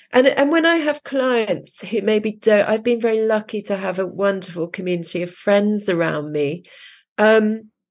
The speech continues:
it, where people are maybe introvert and don't have this, uh, you know, a support group. And I think in grief, we can often get, discover that some of our friends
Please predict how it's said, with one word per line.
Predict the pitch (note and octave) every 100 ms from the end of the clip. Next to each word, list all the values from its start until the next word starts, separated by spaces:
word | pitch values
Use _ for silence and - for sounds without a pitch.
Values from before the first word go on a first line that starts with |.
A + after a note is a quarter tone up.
| _ _ _ _ - _
it, | E3+ -
where | B3+ C4
people | C4 B3+ A#3+ - A#3+
are | F3+ G#3+
maybe | A3 G#3+ G#3+ A3 G#3 G3 _ _ _ _ _ -
introvert | G#3+ B3 B3 C4 B3 B3 A#3+ A#3 A#3 - - - -
and | F3 F3 F3+
don't | G#3+ G#3+ G3+ -
have | F3+ G3+ F#3+ - _ _
this, | F#3+ F#3+ - -
uh, | F3+ -
you | G#3
know, | F#3+ F3+ F3
a | F3+
support | F3+ - F#3 - A3 F#3 -
group. | G#3 G3+ G3+ G3+
And | F#3
I | F#3
think | F#3+ F#3
in | F#3+ F3+
grief, | F#3+ F#3+ F#3 -
we | E3
can | F3 F#3
often | F#3 - F3
get, | E3+
discover | - F3 - F#3+ F3+
that | - F3
some | G3 F#3
of | F#3
our | E3+
friends | E3+ E3+ E3 E3